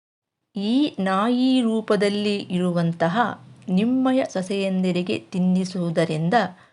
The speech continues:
ಭಗವಂತನ ದಯೆ ಹಾಗೂ ನಿಮ್ಮಯ ಭಕ್ತಿಯ ಪುಣ್ಯಫಲದಿಂದ ಅವರಿಗೆ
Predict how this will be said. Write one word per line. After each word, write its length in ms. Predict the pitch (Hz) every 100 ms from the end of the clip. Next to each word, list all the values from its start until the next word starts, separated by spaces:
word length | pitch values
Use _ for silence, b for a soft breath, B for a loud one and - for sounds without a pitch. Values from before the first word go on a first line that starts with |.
| b _ -
ಭಗವಂತನ 800 | 160 175 220 254 254 247 254 247 - 170
ದಯೆ 460 | 170 170 196 - - -
ಹಾಗೂ 460 | 170 165 175 233 - b b _ -
ನಿಮ್ಮಯ 520 | 196 254 269 269 277 269
ಭಕ್ತಿಯ 540 | 175 202 - - 240 -
ಪುಣ್ಯಫಲದಿಂದ 1040 | - 214 202 196 190 175 170 170 160 170 240 - 175
ಅವರಿಗೆ 600 | 165 160 190 254 220